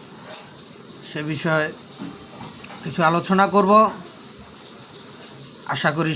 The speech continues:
সবাই মনোযোগ দিয়ে কথাগুলো শুনবেন এবং বিবেচনা করবেন। সেই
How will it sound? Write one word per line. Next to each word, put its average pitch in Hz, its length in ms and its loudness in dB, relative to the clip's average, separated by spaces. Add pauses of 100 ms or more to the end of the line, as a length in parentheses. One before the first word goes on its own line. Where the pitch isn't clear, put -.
সবাই 160 260 6 (920)
মনোযোগ 160 440 2 (100)
দিয়ে 160 140 4 (100)
কথাগুলো 170 420 2
শুনবেন 196 460 6 (1700)
এবং 147 180 6 (180)
বিবেচনা 175 460 4
করবেন। 190 460 6 (4000)
সেই - 240 0